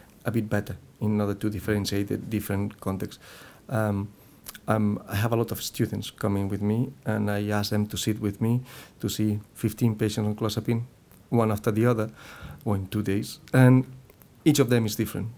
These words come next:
So we have patients who are still psychotic, hearing voices non-stop for fifteen years.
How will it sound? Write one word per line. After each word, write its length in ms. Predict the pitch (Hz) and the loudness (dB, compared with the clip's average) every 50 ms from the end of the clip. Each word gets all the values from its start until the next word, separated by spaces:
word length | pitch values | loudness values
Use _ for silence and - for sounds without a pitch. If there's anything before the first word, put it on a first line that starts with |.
| - - | -16 -18
So 180 | - - 120 110 | -8 -4 -2 0
we 120 | 104 110 | 0 0
have 280 | 104 107 104 - - - | 0 -2 -2 -4 -4 -2
patients 340 | - 117 110 - - 120 - | -2 0 0 2 0 0 0
who 100 | 107 110 | 0 0
are 240 | 110 110 110 113 - - - - - - - - - - - - - | 2 2 2 0 -2 -8 -16 -20 -20 -20 -20 -20 -20 -20 -20 -14 -10
still 360 | - - - - 135 135 123 | -8 -6 2 4 6 6 6
psychotic, 540 | 120 - - 117 113 - 123 120 - 139 131 - - | 4 2 0 0 0 0 0 0 0 -2 -6 -8 -12
hearing 380 | - - 127 120 113 107 104 104 | -4 0 2 2 4 4 2 2
voices 380 | 120 120 104 - 117 107 - | 2 2 2 0 -2 -4 -2
non-stop 440 | 117 113 110 98 - - 123 120 - - - | -2 -4 -4 -4 -2 -2 -2 -2 -4 -8 -16
for 240 | - - - 107 107 | -12 -4 -2 -2 0
fifteen 380 | 104 - 107 - - - 113 117 | 0 -2 -6 -6 -4 -2 -2 0
years. 360 | 117 117 120 131 139 - - | 0 0 0 0 -2 -4 -8